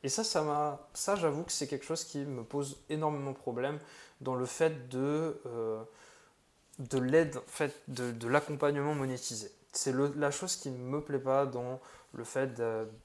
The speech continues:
voilà, dans le, le coaching, et cetera. Un bon coach et un bon formateur, un, quelqu'un de vraiment pédagogue, c'est quelqu'un qui,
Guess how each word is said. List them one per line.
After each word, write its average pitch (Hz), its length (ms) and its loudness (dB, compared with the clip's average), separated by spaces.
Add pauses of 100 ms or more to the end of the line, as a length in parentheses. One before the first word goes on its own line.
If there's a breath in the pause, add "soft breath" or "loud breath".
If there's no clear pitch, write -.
(120)
voilà, 110 200 0
dans 113 180 -4
le, 127 300 -2 (140)
le 131 80 0
coaching, 135 480 -4
et 131 80 -4
cetera. - 400 -10 (540 loud breath)
Un 135 140 2
bon 143 220 -2
coach - 520 -2 (420)
et 120 220 -6
un 110 180 -4
bon 131 340 -4
formateur, 147 720 4
un, 117 160 -6 (240)
quelqu'un 156 300 0
de 135 100 0
vraiment 151 300 0
pédagogue, 139 560 0 (320 loud breath)
c'est - 260 0
quelqu'un 160 380 -2
qui, 185 320 -2